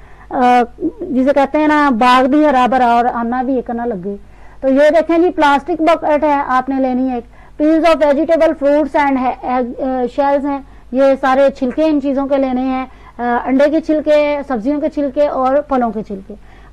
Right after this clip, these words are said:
आपको घास भी चाहिए थोड़ी, वो भी डाल दीजिएगा, और dry leaves, सूखे पत्ते भी उस ब-, में डाल दें, water, पानी डाल दें, और wooden rod, एक आपको छड़ी भी चाहिए, ठीक है जी। plastic की बकेट में ये सारी चीज़ें आपने डाल देनी है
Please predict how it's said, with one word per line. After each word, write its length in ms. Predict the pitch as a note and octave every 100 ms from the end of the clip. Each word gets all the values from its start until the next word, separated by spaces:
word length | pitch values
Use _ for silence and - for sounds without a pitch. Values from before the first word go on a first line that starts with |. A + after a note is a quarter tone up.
| F#3+ - -
आपको 300 | C#4 C#4 D#4
घास 340 | B3+ B3+ B3
भी 100 | C#4+
चाहिए 300 | D#4+ D#4+ D#4
थोड़ी, 320 | D#4 C#4+ C#4 C4+
वो 120 | A#3 C4
भी 100 | C#4+
डाल 300 | C#4+ C4+ B3+
दीजिएगा, 440 | B3+ A#3+ A#3 A3+ - - - -
और 520 | C4+ C#4 C#4 C4+ C#4 E4 A3
dry 300 | C4+ C#4 D4
leaves, 400 | D4+ D4+ B3+ -
सूखे 260 | C4+ C#4+
पत्ते 300 | C#4 C4+ E4+
भी 100 | E4+
उस 120 | E4 C4+
ब-, 180 | C4+ -
में 240 | C4+ C4+
डाल 240 | B3+ B3 A#3
दें, 120 | B3
water, 380 | A3+ B3+ C4 C4
पानी 340 | C4 B3 B3+
डाल 260 | C4+ B3+ A#3
दें, 120 | B3
और 120 | B3+
wooden 320 | B3 B3+ C#4+
rod, 260 | B3+ B3 A#3+
एक 140 | A#3 - - - -
आपको 320 | C4+ B3+ C4
छड़ी 340 | - - C4 C#4
भी 100 | C4+
चाहिए, 340 | G#3+ F#3 F#3+ - - - -
ठीक 120 | D#4+
है 80 | G4+
जी। 80 | F#4
plastic 560 | F4 D#4 D4 - F#4
की 80 | F#4
बकेट 560 | D#4 D4 D4+ D4+ D#4 D#4+
में 180 | E4 E4
ये 160 | C#4+
सारी 340 | C#4 D4+ D#4+ D#4
चीज़ें 220 | D4 C#4
आपने 340 | C4+ A#3 B3
डाल 280 | A#3+ G#3+ F#3+
देनी 300 | F#3 G3+ A3+
है 140 | C4